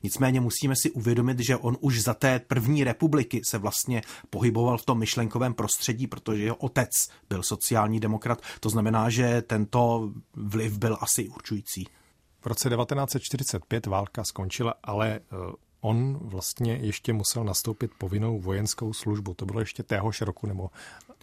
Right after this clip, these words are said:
Speaker 2: v roce devatenáct set čtyřicet šest
Speaker 1: On
Speaker 2: možná.
Speaker 1: absolvoval dvouletou vojenskou službu a narazili jsme na pozoruhodný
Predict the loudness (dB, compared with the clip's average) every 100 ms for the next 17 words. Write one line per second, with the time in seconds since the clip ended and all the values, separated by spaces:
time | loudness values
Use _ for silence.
0 | -8 -6 -4 -4 -4 -4 -4 -4 -8 -8
1 | -10 -8 -6 -6 -4 -2 0 0 2 4
2 | 4 6 4 2 0 -4 0 2 4 4
3 | 0 0 -2 0 0 0 0 0 2 4
4 | 4 4 2 2 2 -4 -20 -14 -8 0
5 | 2 4 4 4 4 4 2 4 2 0
6 | -6 -6 -4 -2 2 2 2 2 2 2